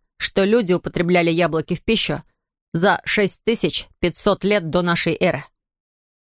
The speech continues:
"Круто!", говорит Тео. "Я вообще ничего о нем не помню". Я знаю почему. Тео было всего несколько месяцев, когда отец ушел. Сам тот день не сохранился у меня в памяти, зато в ней осталось многое из того, что привело к нему.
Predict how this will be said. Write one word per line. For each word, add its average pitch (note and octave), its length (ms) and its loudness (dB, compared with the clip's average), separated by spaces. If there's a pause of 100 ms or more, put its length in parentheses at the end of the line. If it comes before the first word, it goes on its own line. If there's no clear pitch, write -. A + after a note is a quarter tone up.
(340)
"Круто!", C#4+ 640 2 (640)
говорит E3 360 2
Тео. D3+ 280 -2 (720)
"Я C4+ 160 4
вообще C#4 240 0
ничего A3+ 240 2
о G#3 60 2
нем F#3+ 140 0
не G3 100 0
помню". F3+ 380 0 (760)
Я F3 160 4
знаю D#3 260 0
почему. D3 460 -2 (200)
Тео G#3 240 4
было F3 280 2
всего E3+ 280 -2
несколько F3 460 -2
месяцев, F3+ 500 -2
когда D#3 280 0
отец D3 280 -4
ушел. C#3+ 340 -2 (520)
Сам G3 320 0
тот F#3 220 2
день F#3 220 2
не D#3+ 80 0
сохранился F3+ 600 0
у D#3 40 0
меня D#3 180 -2
в - 80 -12
памяти, F#3+ 360 -2
зато D#3+ 300 0
в D#3 60 -2
ней F3+ 180 2
осталось E3 540 -2
многое E3 320 0
из - 80 -4
того, E3 240 2
что F3 180 -4
привело D#3+ 380 0
к - 80 -20
нему. D#3 240 -4